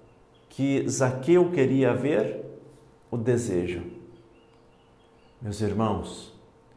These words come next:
sempre que nós queremos nos encontrar com Jesus, antes de qualquer coisa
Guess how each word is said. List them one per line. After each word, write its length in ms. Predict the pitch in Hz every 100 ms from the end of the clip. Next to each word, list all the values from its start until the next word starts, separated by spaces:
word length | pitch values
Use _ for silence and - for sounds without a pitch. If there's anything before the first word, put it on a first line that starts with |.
| _ _ _ _
sempre 580 | - - 170 185 180 113
que 120 | 117
nós 340 | 110 113 117 -
queremos 840 | 104 98 110 101 90 - - - - 104
nos 200 | 101 107
encontrar 640 | 104 95 95 95 104 -
com 160 | 190 180
Jesus, 680 | 170 - 117 127 - - - - - - - - -
antes 560 | 170 226 226 196 131 110
de 100 | 120
qualquer 920 | 120 120 110 - - - 185 208 -
coisa 500 | 135 123 117 117 110